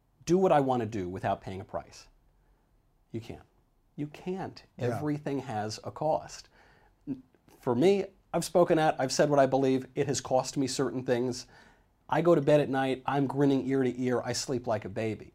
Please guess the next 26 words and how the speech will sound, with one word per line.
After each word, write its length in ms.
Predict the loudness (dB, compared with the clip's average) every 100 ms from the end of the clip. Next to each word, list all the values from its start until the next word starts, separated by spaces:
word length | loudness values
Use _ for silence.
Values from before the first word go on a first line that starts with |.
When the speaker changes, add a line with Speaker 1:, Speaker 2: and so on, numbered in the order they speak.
| -14
Speaker 1:
I, 100 | -12 -12 _
I 60 | -10
think 260 | -6 -6 -2
probably 460 | 0 0 -2 -4
you 160 | -2 -2
do 200 | 0 0
too. 260 | 0 -4 0
Speaker 2:
Yeah, 300 | 2 2 2 0
Speaker 1:
It, 140 | 0
it's 160 | 2 2
Speaker 2:
yeah. 80 | 4
Speaker 1:
worth 220 | 4 4
it 120 | 0
to 100 | 2
me, 380 | 2 4 2 -2 -10 4
but 320 | 6 6 2 _ _ _ _ _
there 160 | -4 0
is 80 | 0
a 40 | 0
cost 300 | 0 0 -2
to 60 |
that. 80 | 0
Speaker 2:
It's 100 | 6
interesting 280 | 8 6 0
'cause 80 | 2
I 160 | 0